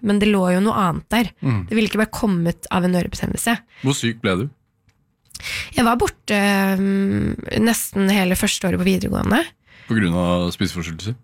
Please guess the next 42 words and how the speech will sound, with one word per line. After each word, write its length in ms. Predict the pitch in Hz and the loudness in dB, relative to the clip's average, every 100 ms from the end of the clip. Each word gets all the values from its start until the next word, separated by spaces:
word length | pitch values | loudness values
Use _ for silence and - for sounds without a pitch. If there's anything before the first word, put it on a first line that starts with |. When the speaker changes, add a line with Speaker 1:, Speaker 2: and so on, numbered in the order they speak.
| - | -2
Speaker 1:
Ja, 200 | 233 214 - - | 0 0 -4 -6
så 120 | 240 | 0
jeg 60 | 233 | 0
måtte 160 | 220 | 0
ta 160 | 220 233 | 0 -2
opp 100 | - | 0
fag 240 | 185 175 247 - _ _ _ | -2 -2 -4 -20 _ _ _
Speaker 2:
Hæ. 180 | - 95 - - | -6 -6 -6 -4
Speaker 1:
etterpå. 360 | 220 - - 190 - _ _ _ - | -4 -4 -6 -6 -8 _ _ _ 0
Ehm, 680 | 202 196 196 190 190 190 190 - | 2 4 2 2 2 2 0 0
og 400 | 208 208 202 202 | 2 4 4 4
jeg 100 | 214 | 2
var, 360 | 208 196 196 196 | 2 2 2 2
eh, 280 | 196 196 196 _ - - - - _ - | 2 0 0 _ -20 -18 -18 -20 _ -2
en 220 | 208 202 | 0 2
del 340 | 202 185 180 | 2 0 0
av 100 | 180 | 0
en 460 | 185 185 180 - - | 2 0 0 -2 -6
sånn 400 | - 202 185 190 - - | -2 0 0 -2 -8 -2
gruppe 480 | 208 233 - - 185 | 0 0 -4 -2 -2
på 320 | - 185 185 | 0 2 2
Ullevål 300 | - 208 185 180 | 2 2 2 -2
sykehus, 600 | 202 185 190 - - - - - - - _ - | -2 -2 -2 -2 -6 -12 -18 -20 -18 -20 _ 0
eh, 320 | 196 190 185 | 2 2 2
hvor 140 | 196 | 2
vi 80 | 196 | 2
møttes 460 | 208 202 - 180 180 | 2 0 -4 -4 -2
en 100 | 180 | 0
gang 100 | 180 | 2
i 40 | |
måneden 420 | 190 170 - 190 185 | 2 0 -4 -2 0
med 120 | 185 | 2
familiene 540 | 208 196 175 190 - | 2 0 -2 -4 -2
våre 240 | - - 202 | -2 -2 0
da. 160 | 233 202 | -2 -2
Så 80 | 208 | -6
stefaren 400 | - 208 180 - | -2 0 0 0
min 180 | 175 175 | 0 2
var 160 | 175 | 2
med 140 | - - | 0 -2
dit, 320 | - 175 - | -2 -4 0
og 200 | 175 175 | 0 0